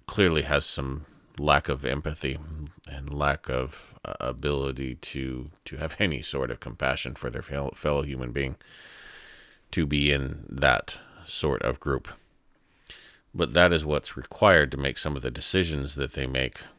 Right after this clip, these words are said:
concerning depopulation and, well, just outright slavery of the common individuals of this world.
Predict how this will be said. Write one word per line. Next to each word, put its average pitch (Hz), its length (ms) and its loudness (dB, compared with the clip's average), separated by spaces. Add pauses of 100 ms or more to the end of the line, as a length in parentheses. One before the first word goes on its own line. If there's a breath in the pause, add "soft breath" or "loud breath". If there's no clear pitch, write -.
concerning 65 540 -4
depopulation 67 1200 -2 (140)
and, 65 420 -6 (1300 loud breath)
well, 73 320 4 (640 soft breath)
just - 260 -4
outright 69 420 4
slavery 71 720 2 (160)
of 67 460 -2 (140)
the 78 100 -10
common 69 400 -4 (400)
individuals 65 640 -4
of 64 120 -6
this 62 260 -6
world. 64 300 -8